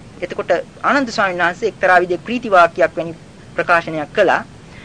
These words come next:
"අච්චරියං ආවුසෝ අබ්බුතං ආවුසෝ යත්‍රහි නාම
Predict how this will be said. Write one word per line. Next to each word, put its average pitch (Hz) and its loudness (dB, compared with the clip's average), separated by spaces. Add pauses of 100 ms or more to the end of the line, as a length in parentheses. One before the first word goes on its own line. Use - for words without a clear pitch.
(160)
"අච්චරියං 277 0
ආවුසෝ 240 4
අබ්බුතං 254 2
ආවුසෝ 214 4
යත්‍රහි 233 2
නාම 190 2